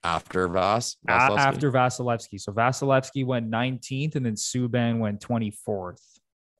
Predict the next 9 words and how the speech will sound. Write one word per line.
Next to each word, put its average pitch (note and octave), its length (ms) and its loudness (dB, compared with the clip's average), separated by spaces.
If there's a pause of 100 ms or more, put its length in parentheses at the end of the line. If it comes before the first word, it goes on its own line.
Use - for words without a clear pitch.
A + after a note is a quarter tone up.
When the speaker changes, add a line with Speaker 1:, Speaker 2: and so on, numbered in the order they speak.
(340)
Speaker 1:
Okay. E2 420 -2 (600)
Well, E2+ 340 -2 (140)
I - 40 0
mean, A#2 200 6
it's, - 340 0
it's - 80 -8
not F3+ 140 4
too A2 120 4
often, G#2+ 260 4